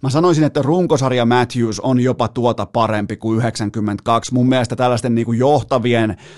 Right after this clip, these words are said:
megaluokan supertähtipelaajien pitäisi olla siellä ysi neljä, ysi viisi, ysi kuusi luokassa vuodesta toiseen. Ja mun mielestä Matthews on parempi kuin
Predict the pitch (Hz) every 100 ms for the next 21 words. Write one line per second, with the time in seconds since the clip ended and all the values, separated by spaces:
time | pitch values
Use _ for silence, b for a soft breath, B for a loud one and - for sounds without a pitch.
0 | B B - 127 151 151 131 123 120 117
1 | 113 127 131 120 110 104 113 113 113 110
2 | 107 104 123 127 120 110 107 - 107 104
3 | 131 120 127 113 98 b b b - 127
4 | 131 117 107 127 117 120 101 117 110 -
5 | 123 113 107 131 117 113 101 110 110 101
6 | 98 - 107 127 135 117 107 107 98 107
7 | 107 98 98 85 76 85 - b b b
8 | _ - 127 117 131 139 139 120 117 123
9 | 123 123 113 101 143 139 120 117 117 110
10 | 104 - 104 98